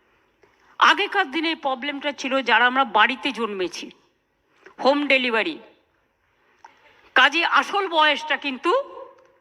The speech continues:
লুকিয়ে থাকে। নকল বয়সটা, সার্টিফিকেটের বয়সটা মানুষ ধরে নেয়।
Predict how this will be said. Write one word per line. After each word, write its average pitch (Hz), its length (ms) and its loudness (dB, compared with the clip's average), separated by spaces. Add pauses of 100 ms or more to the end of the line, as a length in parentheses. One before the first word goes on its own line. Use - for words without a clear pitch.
(100)
লুকিয়ে 294 440 2
থাকে। 185 420 -4 (1600)
নকল 285 420 4
বয়সটা, 277 520 2
সার্টিফিকেটের 311 840 0
বয়সটা 277 640 2 (380)
মানুষ 240 500 0
ধরে 233 260 0
নেয়। 190 320 0